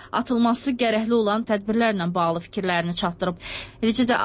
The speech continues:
aqo qrupu ümidvardır ki, payızda Venesiya Komissiyası ilə müzakirələr aparacaq. Azərbaycan hökuməti seçki məcəlləsinə dəyişikliklər eləyəcək. Avropa Şurası gəlir, tövsiyə verir. Bəs bu səfərlərdən sonra nəsə dəyişirmi?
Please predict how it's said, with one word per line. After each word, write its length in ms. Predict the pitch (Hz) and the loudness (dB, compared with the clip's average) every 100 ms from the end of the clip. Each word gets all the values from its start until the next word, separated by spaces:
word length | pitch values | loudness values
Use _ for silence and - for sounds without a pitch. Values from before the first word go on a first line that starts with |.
| 208 | 0
aqo 180 | 220 208 | 0 0
qrupu 340 | 190 180 202 190 | -2 -2 -2 0
ümidvardır 560 | 202 196 214 214 196 | -2 0 0 0 -2
ki, 200 | 190 277 | -4 -4
payızda 640 | 254 233 196 185 - 233 226 - - - | 0 0 0 -2 -2 -2 -2 -6 -20 -2
Venesiya 400 | 214 226 233 214 | 0 0 0 0
Komissiyası 500 | 208 202 202 196 - | 0 0 -2 -2 0
ilə 140 | 190 185 | 0 0
müzakirələr 640 | 196 202 202 208 214 208 170 | 0 -2 0 0 2 2 0
aparacaq. 540 | 190 175 175 175 - - - | 0 -2 0 -4 -4 -8 -2
Azərbaycan 520 | 196 196 202 208 220 208 | 0 2 2 2 2 0
hökuməti 520 | 185 214 208 214 320 - - - | 0 0 0 0 -2 -4 -16 -8
seçki 420 | - 226 - 269 | 0 0 2 0
məcəlləsinə 760 | 240 214 190 185 - 214 214 226 | 2 4 4 0 0 2 2 2
dəyişikliklər 760 | 214 190 - 196 202 185 202 180 | 0 0 0 -2 -2 2 2 2
eləyəcək. 540 | 156 160 170 247 294 - - - - | 0 0 2 2 2 -2 -20 -20 -6
Avropa 380 | - 277 381 269 | 0 2 2 2
Şurası 420 | - 190 185 180 160 | 0 0 -2 -2 0
gəlir, 400 | 226 220 254 254 | 2 2 0 0
tövsiyə 460 | 240 214 - 247 | -2 -2 0 0
verir. 400 | 254 247 254 240 - - - - - | 2 2 0 -2 -8 -18 -20 -20 -2
Bəs 160 | 285 - | -2 0
bu 60 | 392 | 0
səfərlərdən 640 | 403 359 320 285 254 277 | 2 4 4 4 0 -2
sonra 240 | - 202 185 | 0 0 2
nəsə 300 | 226 - 226 | -2 -2 0
dəyişirmi? 640 | 240 233 - - 214 - | 2 2 0 0 -2 -4